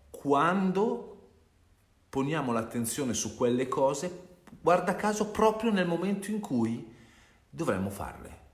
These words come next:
Allora lì diventano delle false motivazioni, diventano delle scuse, ok? Non voglio fare la morale, ok? Perché vi ripeto, sono stato il primo per anni e per certi versi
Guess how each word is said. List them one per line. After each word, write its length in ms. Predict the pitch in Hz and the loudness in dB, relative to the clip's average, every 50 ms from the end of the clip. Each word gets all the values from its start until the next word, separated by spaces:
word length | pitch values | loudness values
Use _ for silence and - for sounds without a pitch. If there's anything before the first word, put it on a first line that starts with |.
| _ _ _ _ _ _ - - | _ _ _ _ _ _ -12 -6
Allora 240 | - 165 202 311 285 | 0 2 4 6 6
lì 120 | 254 240 | 4 4
diventano 960 | 214 247 214 175 156 156 - 170 170 180 196 202 - - - - - - - - | 2 4 4 2 2 2 0 0 2 2 0 0 -2 -6 -12 -16 -20 -20 -20 -16
delle 360 | - 123 139 139 143 143 131 | -6 -2 0 2 2 2 0
false 440 | - - 175 180 185 180 - - 156 | 0 0 2 2 2 0 -2 -4 -4
motivazioni, 540 | 143 131 - 123 107 107 107 - - 95 92 | -4 -4 -4 -4 -4 -4 -4 -4 -6 -6 -4
diventano 420 | 104 117 131 139 - 135 135 127 | -4 -4 -4 -4 -4 -4 -4 -2
delle 280 | 117 107 101 101 98 95 | -2 -2 -2 -2 -2 -4
scuse, 520 | - - - - - - - 73 73 - - - _ | -8 -8 -10 -16 -16 -16 -16 -18 -18 -20 -20 -20 _
ok? 240 | _ - 73 80 98 101 - - - - - | _ -16 -14 -14 -14 -16 -18 -20 -20 -20 -10
Non 220 | - 113 117 117 | -4 0 2 4
voglio 260 | 117 160 190 175 165 143 | 6 6 6 6 4 2
fare 280 | - 131 123 117 110 | 2 2 2 4 4
la 80 | 107 104 | 2 2
morale, 540 | 104 104 101 98 92 87 80 80 80 78 - | 2 2 0 0 -2 -4 -4 -8 -10 -14 -14
ok? 220 | - - 98 101 | -8 -6 -4 -4
Perché 220 | 104 104 101 - 110 | -4 -6 -6 -6 -4
vi 80 | 104 | -4
ripeto, 300 | 110 113 110 - 101 107 | -4 -2 -2 -2 -2 -2
sono 220 | 104 - 110 107 104 | -4 -4 -4 -4 -4
stato 280 | - - 143 - - | -2 -2 -4 -2 -2
il 80 | 123 101 | -2 -4
primo 380 | - - 151 185 175 127 104 95 | -2 -2 -2 0 0 0 -2 -2
per 160 | - 104 107 | -2 0 2
anni 380 | 143 185 190 143 117 104 95 - | 2 2 2 0 -2 -2 -4 -2
e 140 | - 143 139 | -4 -4 0
per 180 | 139 131 - | 0 -2 -2
certi 300 | - - 147 135 123 131 | 0 -2 -2 -2 0 0
versi 460 | 135 170 202 190 - - 135 117 - | 0 2 2 0 0 0 -2 -2 -2